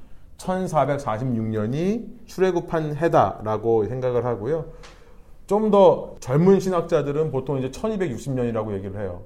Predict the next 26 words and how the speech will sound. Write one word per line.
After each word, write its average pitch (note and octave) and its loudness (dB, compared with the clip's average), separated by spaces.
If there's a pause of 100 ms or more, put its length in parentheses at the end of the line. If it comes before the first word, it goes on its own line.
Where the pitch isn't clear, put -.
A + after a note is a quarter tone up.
(120)
비씨. G#2 -8 (640)
훨씬 F#3+ -2
후대의 G#3 0
일이다라고 G#2+ -4
얘기를 G2 -8
하는 A2+ -8
거죠. G2+ -10
근데 C3+ -2 (600)
저는 D#3+ 2
여러 C#3+ 4
가지 E3 2
증거를 C#3+ 0
봤을 C3+ 0
때 C#3+ -2
이거 C#3+ 2
설명을 F#3 -2
안 B2+ 0
드리겠습니다만 B2 -4
천사백사십육 D3+ 0
년이라고 A#2+ -4
보시면 G#2+ -8
돼요. F#2 -14 (800)
모세가 D3 2
출애굽한 E3+ -2
당시, G#2+ -8
그러니까 D3 -2